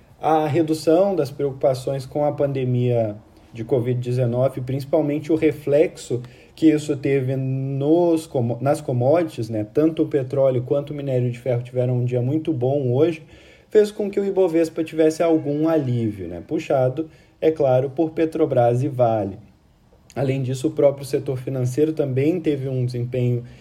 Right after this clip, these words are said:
importante, o que fez com que o índice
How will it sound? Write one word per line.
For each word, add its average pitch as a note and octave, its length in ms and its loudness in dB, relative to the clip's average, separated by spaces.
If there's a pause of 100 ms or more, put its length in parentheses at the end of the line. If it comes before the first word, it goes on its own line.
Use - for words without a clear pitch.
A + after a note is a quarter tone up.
(220)
importante, E3 680 0
o G3 40 -6
que G3 100 -20
fez F3 240 -2
com F3+ 180 -6
que F#3 120 -4
o E3+ 100 2
índice C#3+ 480 -4